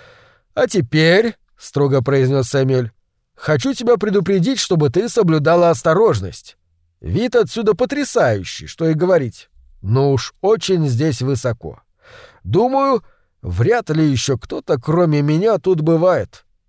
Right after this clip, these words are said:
Слишком опасно. Но с тобой ничего худого не случится, если не будешь подходить к краю крыши". Кэнди кивком выразила своё согласие, и Клеп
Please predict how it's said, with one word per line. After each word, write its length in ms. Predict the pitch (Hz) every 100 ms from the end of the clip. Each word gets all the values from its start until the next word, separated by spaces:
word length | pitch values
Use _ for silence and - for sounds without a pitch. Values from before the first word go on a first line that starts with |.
| _
Слишком 540 | - 151 131 - 151
опасно. 460 | 156 127 101 - - _ _ _ _ -
Но 180 | 135 156
с 60 |
тобой 280 | 175 180 277
ничего 380 | 262 185 202 247
худого 340 | 214 196 226
не 140 | 240 240
случится, 640 | 262 214 175 143 180 156 -
если 300 | 156 131 165
не 120 | 156
будешь 340 | 151 220 208 151
подходить 480 | - - 156 214 -
к 200 | - -
краю 400 | 156 156 160 143
крыши". 460 | 139 127 - 135 _ _ _ _ _ _
Кэнди 360 | 139 131 113
кивком 480 | 117 113 - 180 131
выразила 460 | 113 170 147 143 143
своё 240 | 123 147
согласие, 580 | 131 151 143 127 151 139 - _ -
и 100 | 113
Клеп 300 | 123 170